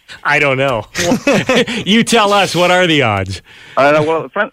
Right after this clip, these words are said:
Speaker 2: France are the, uh, France are the popular, they're favourites right now, but, you know, the Belgians have played very well. Like, they're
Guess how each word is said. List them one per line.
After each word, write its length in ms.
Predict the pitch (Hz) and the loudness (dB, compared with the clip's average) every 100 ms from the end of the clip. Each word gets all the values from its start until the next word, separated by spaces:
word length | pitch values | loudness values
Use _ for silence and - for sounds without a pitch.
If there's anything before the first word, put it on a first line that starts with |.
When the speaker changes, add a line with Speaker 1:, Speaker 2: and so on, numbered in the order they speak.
| - | -2
Speaker 2:
France 220 | 196 233 | -2 0
are 80 | 226 | 0
the, 360 | 190 160 139 127 117 117 98 | 0 0 -2 -2 0 -2 -6
uh, 60 | - | -6
France 220 | - 254 | -4 -2
are 40 | 160 | -2
the 100 | 151 | -2
popular, 360 | - 151 143 135 | -2 0 2 2
they're 280 | 131 - 151 | 2 0 -2
favourites 300 | 127 110 131 | -2 -2 0
right 200 | 110 104 | 0 2
now, 220 | 113 101 | 0 0
but, 180 | 104 107 | -2 -2
you 80 | 127 | 0
know, 120 | 104 | 0
the 80 | 113 | 0
Belgians 380 | 139 175 175 123 | -2 -2 -4 -10
have 100 | - | -6
played 200 | 113 110 - | -6 -6 -2
very 220 | 123 110 | 0 0
well. 260 | 110 110 101 | 0 0 0
Like, 120 | 107 - | -4 -4
they're 180 | 107 | -4